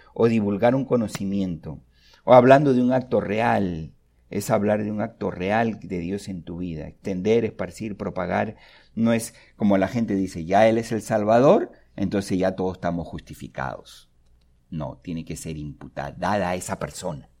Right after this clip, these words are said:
Y fíjese que por eso es que no somos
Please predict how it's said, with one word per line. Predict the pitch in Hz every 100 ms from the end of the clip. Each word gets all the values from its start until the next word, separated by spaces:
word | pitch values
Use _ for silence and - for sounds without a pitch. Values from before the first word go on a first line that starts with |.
| _ _ _ _ _ _ _ _ _ _ _ _ _ _
Y | -
fíjese | 123 160 170 156 139
que | 127
por | 120
eso | 123 139 -
es | 107 101
que | - 104 87 80 _ -
no | 110 113
somos | - 117 113 113